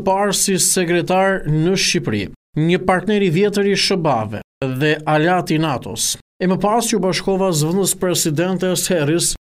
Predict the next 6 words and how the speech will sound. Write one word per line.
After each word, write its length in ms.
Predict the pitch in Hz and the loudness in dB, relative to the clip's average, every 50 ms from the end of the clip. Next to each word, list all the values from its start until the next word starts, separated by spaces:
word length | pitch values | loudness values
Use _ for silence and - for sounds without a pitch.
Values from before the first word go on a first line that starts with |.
| _ _ - | _ _ -2
në 320 | 147 147 151 160 170 160 160 - | 0 2 2 2 2 0 0 0
konferencën 720 | 202 208 220 208 208 220 220 214 170 147 143 147 139 135 | 0 2 2 2 2 2 2 2 0 0 -2 -2 -2 -2
e 80 | 135 131 | 0 0
sigurisë 680 | - - 190 202 226 185 135 117 104 - - - 123 120 | 0 0 0 0 0 0 0 0 -2 -2 -2 -2 -2 0
në 100 | 120 120 | 0 0
Myni. 320 | 123 131 139 156 147 110 | 0 2 2 2 0 0